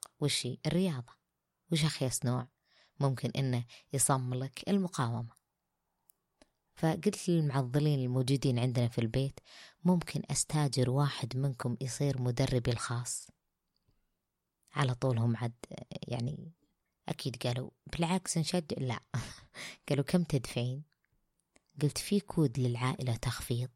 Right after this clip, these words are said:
أبي سبعين بالمية." يعني، حلاوة الأوقات اللي قضيناها مردغ بعض وإحنا صغار. يا أخي، حق العشرة اللي كلها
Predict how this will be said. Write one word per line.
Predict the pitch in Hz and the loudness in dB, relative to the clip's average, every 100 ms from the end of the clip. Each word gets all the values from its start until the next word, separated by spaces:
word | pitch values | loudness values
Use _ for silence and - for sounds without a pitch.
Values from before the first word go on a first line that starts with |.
| _ _ _ _ _ _ _ _ _ _ _ _ _ _ _ _ _ _ _ _ - | _ _ _ _ _ _ _ _ _ _ _ _ _ _ _ _ _ _ _ _ -2
أبي | 143 | 2
سبعين | 139 143 123 135 | 2 2 2 0
بالمية." | 120 120 117 117 117 _ _ _ _ _ _ _ _ _ _ _ | 0 -2 -2 -4 -8 _ _ _ _ _ _ _ _ _ _ _
يعني، | 254 208 214 208 202 | -4 0 2 0 -4
حلاوة | - 208 185 139 - | 2 4 4 2 0
الأوقات | 127 127 127 135 120 - | 0 0 2 0 0 -2
اللي | 113 | -2
قضيناها | 117 123 127 127 131 120 107 127 147 _ _ _ | 0 0 0 0 0 -4 -6 -10 -12 _ _ _
مردغ | 143 135 143 120 127 117 | 4 6 4 2 -2 -2
بعض | 139 127 131 120 | -2 -2 -4 -4
وإحنا | 123 - 123 | -4 -2 -2
صغار. | - 120 127 - _ _ _ _ _ _ _ _ _ _ | -2 -6 -10 -14 _ _ _ _ _ _ _ _ _ _
يا | 147 | 2
أخي، | 139 - 135 - _ - - _ | 2 2 -4 -8 _ -20 -20 _
حق | - 185 151 | -2 0 4
العشرة | 175 165 170 - 135 | 2 4 2 2 0
اللي | 127 | 0
كلها | 123 160 151 127 131 143 | 0 2 2 0 -4 -8